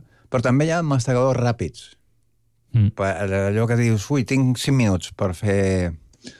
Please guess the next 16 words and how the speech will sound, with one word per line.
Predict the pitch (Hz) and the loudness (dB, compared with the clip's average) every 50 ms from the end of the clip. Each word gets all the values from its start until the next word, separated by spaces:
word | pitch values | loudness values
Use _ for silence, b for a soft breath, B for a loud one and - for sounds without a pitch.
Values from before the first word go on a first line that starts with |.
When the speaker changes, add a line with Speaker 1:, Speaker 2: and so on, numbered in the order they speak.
| B B B B B - | B B B B B -2
Speaker 1:
per | 107 101 | 0 0
berenar», | 98 101 101 98 107 117 151 196 214 202 - b b b b b b b b b _ | 2 2 2 2 2 2 0 0 -2 -6 -10 b b b b b b b b b _
eh, | - 110 107 107 107 107 107 104 101 104 101 101 98 98 95 92 92 85 85 85 - - - _ _ _ _ _ _ _ _ - | -6 -4 -2 0 0 0 0 0 0 0 0 0 -2 -2 -2 -2 -4 -4 -6 -8 -8 -10 -14 _ _ _ _ _ _ _ _ -10
i, | - - - 82 80 85 85 73 - - 90 | -6 -6 -4 -4 -4 -4 -4 -4 -2 0 0
i | 87 | 2
realment | 87 92 92 101 101 101 104 135 156 127 - | 2 2 2 2 2 2 2 2 0 -2 -4
van | - 90 87 98 98 | -6 -4 0 2 2
molt | 101 98 92 98 123 | 2 4 4 2 2
bé | 156 147 117 | 2 2 0
els | 95 87 71 85 87 87 85 | 0 -2 -4 -4 -4 -4 -4
mastegadors. | 87 85 - 92 85 85 82 80 80 87 101 | -4 -4 -4 -4 -2 -2 -2 -4 -4 -4 -2
Hi | 95 | 0
ha | 95 | 2
un, | 104 101 98 95 | 2 2 2 0
un | - 104 98 92 | -2 -4 -2 -2
bar | 98 98 101 - - | -2 -2 -2 -2 -6